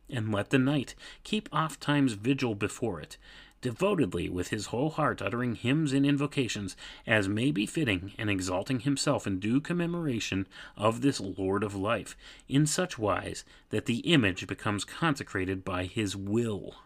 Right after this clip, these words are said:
Thus shall it be a storehouse of strength and a focus or magnet,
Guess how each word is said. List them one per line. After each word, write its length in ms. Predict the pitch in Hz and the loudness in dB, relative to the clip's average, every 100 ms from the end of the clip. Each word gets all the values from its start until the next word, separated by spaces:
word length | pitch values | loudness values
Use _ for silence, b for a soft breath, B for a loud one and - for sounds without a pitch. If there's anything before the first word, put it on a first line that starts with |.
| - - B B B B B - | -20 -20 B B B B B -12
Thus 500 | 107 123 95 - - - | 0 2 2 -4 -8 -6
shall 320 | - 101 104 | -2 0 -2
it 140 | - | -4
be 160 | 110 113 | -4 -2
a 60 | |
storehouse 600 | - - 120 135 127 117 | -2 0 0 0 -2 -4
of 140 | 110 - | -4 -4
strength 560 | - 113 104 - - - | -6 -6 -6 -10 -12 -4
and 160 | 107 | -2
a 60 | 92 | -2
focus 560 | - 120 101 - - - | -2 -4 -4 -8 -10 -6
or 180 | 107 | -4
magnet, 540 | 101 101 104 80 - | -2 -2 -4 -6 -8